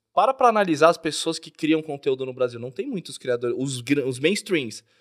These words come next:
Tô falando dos caras muito grandes, TikTok, que vê agora, a maioria tá tudo pegando referências gringas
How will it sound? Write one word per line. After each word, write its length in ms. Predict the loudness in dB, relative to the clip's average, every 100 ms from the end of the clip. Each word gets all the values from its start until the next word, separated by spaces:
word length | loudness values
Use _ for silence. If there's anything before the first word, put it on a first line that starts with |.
| _ _
Tô 100 | -20
falando 220 | -10 -10
dos 80 | -8
caras 200 | 0 2
muito 220 | 2 -2
grandes, 300 | -2 -2 -2
TikTok, 520 | -6 -12 4 6 6 2
que 140 | -4
vê 100 | 2
agora, 560 | 2 4 6 6 6 2
a 60 |
maioria 340 | -2 -4 -6 -8
tá 80 |
tudo 180 | -14 -16
pegando 300 | -12 -10 -8
referências 500 | -10 -6 -8 -6 -8
gringas 380 | -6 -6 -4 -6